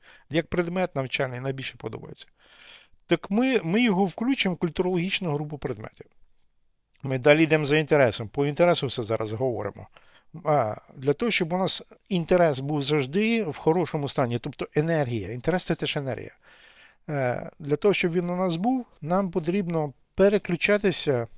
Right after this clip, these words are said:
е, в, створити культурологічну групу предметів. Це ще один прийом з Курінського. Або ще один інструмент, про який я говорю. Створюємо культурологічну предмету.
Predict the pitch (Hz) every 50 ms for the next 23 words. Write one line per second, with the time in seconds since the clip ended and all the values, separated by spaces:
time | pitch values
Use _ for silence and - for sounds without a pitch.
0 | - _ _ _ - - 156 160 156 156 147 143 143 139 131 127 135 170 - 160
1 | 139 123 - - 156 160 185 175 190 - - 165 165 160 - 185 175 180 170 156
2 | 143 135 - - 156 143 117 139 143 139 - - 135 _ - 127 117 120 123 113
3 | 123 117 - - 151 - - - - 185 190 185 151 156 143 135 127 139 127 117
4 | 110 - 104 - - 123 123 120 - - - - - - _ _ _ _ _ _
5 | _ _ _ _ _ _ _ - 139 120 - 110 - - - 143 180 185 175 156
6 | 156 143 139 - - - 143 127 123 120 - - - - - - - _ _ _
7 | _ _ _ _ _ _ _ _ _ _ - 135 123 123 - - 127 127 113 117
8 | 127 117 123 127 - - - - 196 233 247 254 226 214 202 214 170 - - 156
9 | 135 - 165 151 160 147 143 175 165 - - 170 - 156 143 127 139 131 110 -
10 | - -